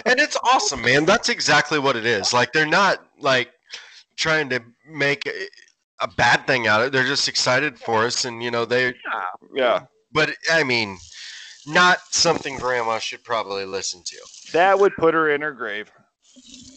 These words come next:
Speaker 2: Yeah. I mean, I don't, yeah,
Speaker 3: <laughs>
Speaker 2: I don't, uh, unless she likes that kind of stuff, I don't know.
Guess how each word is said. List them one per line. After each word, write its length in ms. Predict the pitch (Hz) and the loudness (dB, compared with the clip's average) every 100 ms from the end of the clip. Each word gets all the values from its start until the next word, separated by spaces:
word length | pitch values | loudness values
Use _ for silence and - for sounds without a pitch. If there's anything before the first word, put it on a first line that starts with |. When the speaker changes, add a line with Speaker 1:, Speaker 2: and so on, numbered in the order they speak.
| - - - | -20 -20 -6
Speaker 2:
Yeah. 500 | 214 165 85 90 - - - | -2 0 0 -2 -6 -14 -6
I 120 | 165 | -4
mean, 280 | 170 156 147 | 0 -2 -2
I 180 | - 156 | -2 -2
don't, 380 | 151 143 135 113 - 113 | 0 0 0 -4 -8 -8
yeah, 480 | 117 98 101 95 139 - | -6 -4 -2 -4 -6 -12
Speaker 3:
<laughs> 100 | - | -8
Speaker 2:
I 120 | 131 131 - | -8 -10 -14
don't, 220 | 120 113 220 | -12 -8 -8
uh, 300 | 117 107 98 - - _ _ _ _ _ _ - - | -6 -6 -6 -8 -14 _ _ _ _ _ _ -20 -8
unless 360 | 143 202 214 220 | -2 0 0 0
she 180 | - 220 | -2 -2
likes 300 | 185 185 - | -2 -2 -4
that 140 | 151 131 | -6 -6
kind 240 | 131 110 | -6 -6
of 80 | 104 | -6
stuff, 380 | - 110 98 113 | -6 -8 -8 -4
I 140 | 131 | -4
don't 180 | 123 113 | -4 -4
know. 280 | 127 - | -4 -6